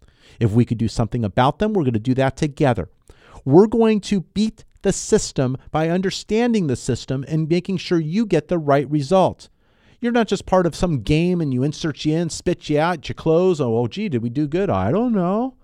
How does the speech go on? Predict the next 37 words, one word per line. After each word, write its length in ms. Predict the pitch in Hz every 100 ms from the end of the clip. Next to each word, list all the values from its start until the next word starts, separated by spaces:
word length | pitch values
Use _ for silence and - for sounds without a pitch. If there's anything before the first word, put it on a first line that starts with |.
| _ - -
That's 240 | 233 240
not 140 | 254 220
how 180 | 247 247
it 120 | 220
works. 540 | 220 262 190 - - - - - -
You're 240 | 131 208
gonna 200 | 254 269
know 200 | 233 214
the 140 | 208 214
rules. 500 | 190 165 92 - - _ _ _ _ _
I'm 200 | 135 175
gonna 180 | 214 214
show 280 | 208 - 202
you. 300 | 190 233 254 _ _ _ _
I'm 160 | 139 143
gonna 140 | 143
explain 460 | 135 - 156 160 185
it. 180 | 226 - _ _ _
You 140 | 120
may 140 | 120 135
not 220 | 165 180
care, 240 | - 190
and 100 | 214
that's 180 | 220 220
fine. 400 | - 269 294 123 - _ _ -
If 120 | 117
you 80 | 160
wanna 180 | 175 175
say, 200 | 196 175
"Hey, 100 | 190
Mike, 240 | 190 202
take 160 | 196 180
care 220 | 180 190
of 80 | 208
it, 80 |
you're 160 | 170 147
good," 300 | 143 202